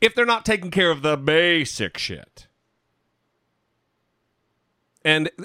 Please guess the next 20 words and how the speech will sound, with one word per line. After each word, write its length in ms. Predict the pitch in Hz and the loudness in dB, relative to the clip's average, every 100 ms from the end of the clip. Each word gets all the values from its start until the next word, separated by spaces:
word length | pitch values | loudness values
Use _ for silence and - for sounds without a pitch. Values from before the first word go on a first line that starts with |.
| - | -4
it, 200 | 196 - | -4 -2
listen, 380 | 180 - 90 - _ _ _ _ _ _ _ - _ _ _ _ _ _ _ - | -2 -2 -6 -10 _ _ _ _ _ _ _ -20 _ _ _ _ _ _ _ -4
it 200 | 185 - | -4 -4
cannot 480 | 175 233 240 240 185 | 0 2 2 0 0
be 140 | 214 | -2
said 680 | - - 254 151 113 131 160 - _ _ _ _ | 0 0 2 2 -2 -8 -12 -14 _ _ _ _
that, 640 | 135 147 143 135 131 - - | -2 2 2 2 -2 -8 -6
"Well, 320 | 196 214 196 | 2 4 4
this 180 | 190 180 | 2 -2
is 120 | 170 | -2
just 300 | - 170 - | -2 -2 0
on 200 | 165 151 | -2 -2
the 60 | 127 | -6
parish 480 | - 165 127 104 - | -2 0 0 -6 -2
level. 320 | 123 87 80 | -2 -2 -4
This 260 | 120 160 - | -4 -4 -6
is 60 | |
just 340 | - 143 117 - | -2 -2 -2 -4
individual." 720 | 156 120 147 151 117 113 - _ - | -4 -2 -2 -2 -2 -4 -4 _ -6
No, 460 | 143 139 101 - | -2 -2 -4 -10